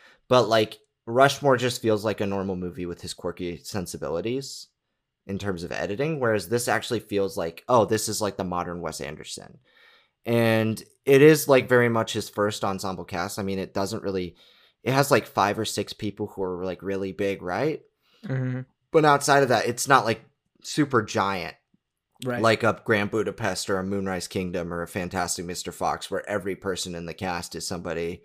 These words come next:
Speaker 1: uh, you know, uh,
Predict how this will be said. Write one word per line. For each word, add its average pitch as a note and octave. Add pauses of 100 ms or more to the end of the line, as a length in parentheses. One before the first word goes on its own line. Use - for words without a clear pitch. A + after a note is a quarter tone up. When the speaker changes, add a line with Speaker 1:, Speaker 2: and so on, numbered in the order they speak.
(640)
Speaker 1:
uh, F#2
you G#2+
know, C3+ (240)
uh, D#2